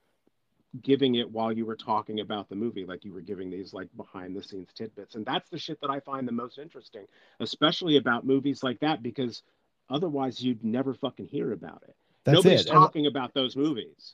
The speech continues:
Speaker 2: Right. Unless you just wanna sit down and spend, like, six hours reading articles about it and trying to sift through the internet
Speaker 1: Right.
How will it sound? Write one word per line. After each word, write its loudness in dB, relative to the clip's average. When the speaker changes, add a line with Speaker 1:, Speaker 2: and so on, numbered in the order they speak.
Speaker 2:
Right. 6
Unless 6
you 4
just 4
wanna 6
sit 2
down 8
and 2
spend, 4
like, 0
six 2
hours 8
reading 6
articles 6
about 4
it 2
and -4
trying 0
to 2
sift 2
through 8
the 4
internet 2
Speaker 1:
Right. -2